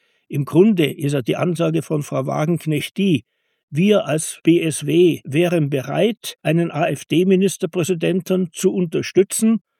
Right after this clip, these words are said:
wenn es auf unsere Stimme ankäme. Und weil wir bereit sind, dieses Patt aufzulösen, sollen die Leute doch auch erwägen, uns zu wählen. Denn ohne das B S W hat entweder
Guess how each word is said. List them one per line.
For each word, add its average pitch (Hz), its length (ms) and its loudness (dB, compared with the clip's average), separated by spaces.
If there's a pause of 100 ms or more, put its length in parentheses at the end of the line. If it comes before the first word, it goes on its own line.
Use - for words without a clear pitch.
(200)
wenn 156 180 2
es 180 140 0
auf - 140 -2
unsere 190 360 2
Stimme 185 400 2
ankäme. 135 640 -4 (300)
Und 131 180 -6
weil 165 280 2
wir 185 140 2
bereit 156 400 0
sind, 175 200 -4
dieses 151 260 -4
Patt - 300 -4
aufzulösen, 156 720 0
sollen 151 340 -2
die 147 60 -2
Leute 151 380 0
doch 160 220 -2
auch 143 200 -4
erwägen, 160 600 -2
uns 170 320 -2
zu 139 180 -2
wählen. 135 440 0 (720)
Denn 151 320 2 (220)
ohne 202 340 4
das 196 200 2
B 202 260 0
S 185 220 0
W 196 280 4
hat 165 260 -10
entweder 165 640 0